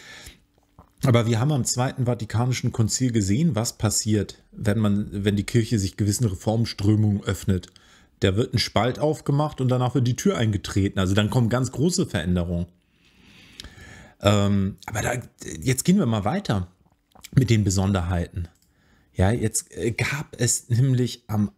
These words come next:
Anfang dieser Synode das hier. Und das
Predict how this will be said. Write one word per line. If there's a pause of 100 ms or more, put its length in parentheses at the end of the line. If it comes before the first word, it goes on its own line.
Anfang
dieser
Synode
das
hier. (580)
Und
das